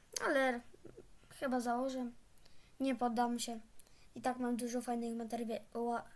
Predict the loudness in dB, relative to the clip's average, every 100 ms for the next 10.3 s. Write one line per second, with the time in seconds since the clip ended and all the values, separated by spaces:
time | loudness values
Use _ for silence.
0 | -8 -6 -2 2 2 2 0 -4 -16 -20
1 | -4 -2 -2 -6 -8 -12 -14 -4 0 2
2 | 2 0 0 4 4 4 2 -2 -2 -2
3 | -4 -8 -18 -18 -6 -2 0 0 -2 -2
4 | -2 -2 -2 -2 -2 -2 -4 -4 -6 -6
5 | -2 2 2 2 -2 2 4 4 0 -6
6 | -8 -14 -16 -18 -18 -14 -2 4 6 6
7 | 6 4 2 -4 -20 -20 -20 -20 -20 -20
8 | -20 -20 -12 -10 -10 -16 -6 4 6 8
9 | 6 2 2 0 -2 -2 -4 -4 -6 -4
10 | -2 -2 -4